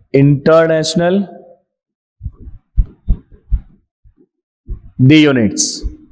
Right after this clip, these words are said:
Short में इसको हम कहेंगे एसआई Unit System। बेटा इस एसआई unit system में सात fundamental quantities ली गई। सात कौन सी quantity ली गई? fundamental quantities।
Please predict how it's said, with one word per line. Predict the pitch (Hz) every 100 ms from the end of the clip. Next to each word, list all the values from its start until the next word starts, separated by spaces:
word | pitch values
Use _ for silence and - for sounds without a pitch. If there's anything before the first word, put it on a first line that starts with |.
| - - - _ _ _ _ _ _ _ _ _ - - _ _ _
Short | - - 151 156
में | 170 170
इसको | 165 165
हम | 165
कहेंगे | 156 147 156 147
एसआई | 127 139 - 156 151
Unit | 151 151 147
System। | 139 - 202 269 - _ _ - _
बेटा | 143 147 190
इस | 202 196
एसआई | 170 175 165
unit | 160 160
system | - 147 - 143
में | 147 175
सात | - 143 160 175 151 - _ _ _ _ _ _ _ _ _ _
fundamental | 139 135 143 151 156 160 156
quantities | 160 160 160 165 156
ली | 165
गई। | 160 175 196 - - _ _ _ _ _ _ _ _ _ _ _ _ - - -
सात | - 139 139 139
कौन | 156
सी | 147 156
quantity | 160 151 151
ली | 156 156
गई? | 156 143
fundamental | 131 123 131 139 151 156 160
quantities। | 160 156 156 160 180 - -